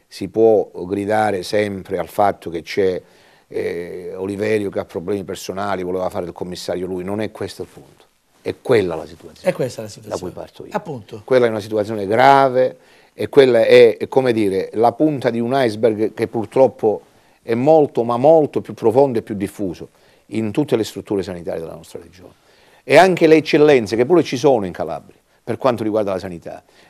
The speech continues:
Speaker 1: vengono a-, offuscate e
Speaker 2: Da questa
Speaker 1: mortificate
Speaker 2: situazione.
Speaker 1: da questa,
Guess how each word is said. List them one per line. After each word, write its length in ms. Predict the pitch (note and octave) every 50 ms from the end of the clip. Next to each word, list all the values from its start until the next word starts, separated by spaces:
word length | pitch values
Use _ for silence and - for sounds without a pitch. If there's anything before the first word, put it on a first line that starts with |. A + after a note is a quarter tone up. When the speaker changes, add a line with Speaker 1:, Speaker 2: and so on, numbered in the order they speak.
| _
Speaker 1:
vengono 540 | - G#2+ C#3+ E3 F3 E3 D#3+ D3+ D3 D3 C#3+
a-, 160 | C#3+ C#3+ - _ -
offuscate 600 | D3+ - - D#3+ D3 - - - F3+ F3 D3 D#3+
e 60 | D3+
Speaker 2:
Da 40 | D3+
questa 180 | D3+ C#3 D3+ D#3
Speaker 1:
mortificate 500 | C#3 C#3 D3 A#2 D3 C#3 C3 A2 F#2+ E2+ G2
Speaker 2:
situazione. 60 | F2
Speaker 1:
da 60 | E2+ E2
questa, 220 | F2 - - F2+